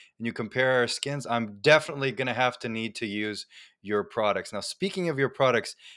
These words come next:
can you tell us a bit about what products you have on the shelf behind you so the audience will know?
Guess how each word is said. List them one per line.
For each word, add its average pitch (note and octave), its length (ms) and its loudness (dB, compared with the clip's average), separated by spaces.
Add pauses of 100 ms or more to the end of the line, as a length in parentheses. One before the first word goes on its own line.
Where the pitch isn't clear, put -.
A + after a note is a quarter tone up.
(100)
can C3+ 120 -4
you B2+ 80 -2
tell G3+ 340 6
us G#3 220 4
a D3 80 0
bit D#3 280 0
about C3+ 320 2
what D#3 220 0
products D3 400 4
you B2 100 -6
have C3 340 0
on A#2 100 -4
the G#2+ 80 -4
shelf A#2 440 -2
behind G#2 340 -6
you F#2+ 100 -8
so - 140 -10
the F#2 160 -6
audience A2 480 -6 (440)
will G#2+ 200 2
know? F2+ 340 -2